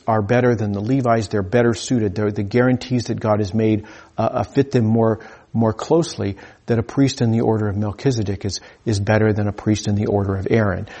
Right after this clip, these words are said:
So that's, that's the idea that he's a higher level of priest. And again, this is something we've been seeing over and over again throughout the book of Hebrews, that whatever anybody else can do, Jesus can do better. If they can do it, you know, at, you know, with a passing grade,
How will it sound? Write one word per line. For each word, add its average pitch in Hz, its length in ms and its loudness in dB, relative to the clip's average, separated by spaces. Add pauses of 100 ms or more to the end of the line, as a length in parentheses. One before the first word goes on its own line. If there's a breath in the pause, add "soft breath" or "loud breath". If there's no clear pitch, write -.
(140 loud breath)
So 107 360 -2 (260 loud breath)
that's, 117 320 0 (260 loud breath)
that's 123 200 0
the 127 140 2
idea 110 240 0
that 95 100 -6
he's 113 180 0
a 104 100 0
higher 131 440 0
level 110 320 -2
of 101 100 -8
priest. 135 320 -2
And 139 80 0
again, 151 280 0 (260 loud breath)
this 156 200 -2
is 156 100 2
something 151 260 0
we've 135 140 2
been 131 120 0
seeing 135 300 0
over 131 240 0
and 123 100 0
over 120 200 0
again 104 380 -6
throughout 113 260 2
the 107 80 -4
book 104 240 -4
of 87 80 -4
Hebrews, 98 420 -2 (260 loud breath)
that 120 140 -2
whatever 139 500 0 (380 loud breath)
anybody 151 440 0
else 120 200 0
can 117 160 -4
do, 110 160 -2
Jesus 113 400 -2
can 107 180 -4
do 107 120 -2
better. 98 340 -6 (280 loud breath)
If 101 120 -4
they 147 160 4
can 160 160 0
do 143 140 2
it, 131 200 2 (280 loud breath)
you 123 80 0
know, 117 240 4
at, 127 360 0
you 135 100 0
know, 107 340 0 (180)
with 127 240 -2
a 113 60 -4
passing 139 480 0
grade, 117 300 2